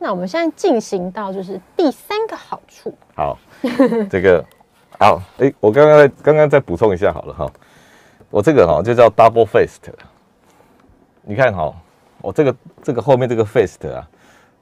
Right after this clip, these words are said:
Speaker 2: 就是快走的意思。
Speaker 1: 嗯。
Speaker 2: 那快走就是，就是呼吸很顺，然后消耗一点热量、脂肪嘛。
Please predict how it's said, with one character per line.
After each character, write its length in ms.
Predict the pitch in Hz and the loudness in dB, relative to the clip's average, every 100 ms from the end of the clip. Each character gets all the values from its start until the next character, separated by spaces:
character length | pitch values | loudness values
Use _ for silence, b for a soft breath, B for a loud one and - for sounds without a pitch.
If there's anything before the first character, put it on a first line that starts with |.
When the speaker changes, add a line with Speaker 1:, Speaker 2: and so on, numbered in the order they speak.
| _ _ | _ _
Speaker 2:
就 120 | - | -6
是 320 | 120 123 107 - _ _ | -2 -2 -2 -6 _ _
快 200 | - 107 | -2 -2
走 200 | 87 - | -4 -12
的 100 | 69 | -12
意 100 | 90 | -12
思。 240 | 78 - - 80 _ _ _ _ | -12 -18 -20 -20 _ _ _ _
Speaker 1:
嗯。 380 | 226 208 180 180 _ | -8 -8 -8 -14 _
Speaker 2:
那 100 | 127 | -2
快 180 | - - | 2 2
走 160 | 95 | 0
就 100 | 101 | -4
是， 320 | 117 123 107 60 - | -4 -4 -6 -8 -12
就 140 | - | -10
是 680 | 107 117 110 101 92 90 73 - _ 90 107 104 - | -8 -6 -6 -6 -8 -10 -14 -18 _ -20 -20 -20 -10
呼 140 | 131 | -8
吸 280 | - 120 117 | -8 -8 -8
很 140 | 95 | -10
顺， 460 | 82 - 113 95 78 | -10 -6 -4 -6 -10
然 80 | 85 | -12
后 60 | |
消 180 | 92 107 | -8 -4
耗 100 | 101 | -4
一 60 | 104 | -4
点 180 | 80 78 | -8 -8
热 200 | 98 92 | -6 -4
量、 260 | 95 82 | -4 -6
脂 160 | - - | -12 -20
肪 180 | - - | -18 -20
嘛。 120 | 71 | -20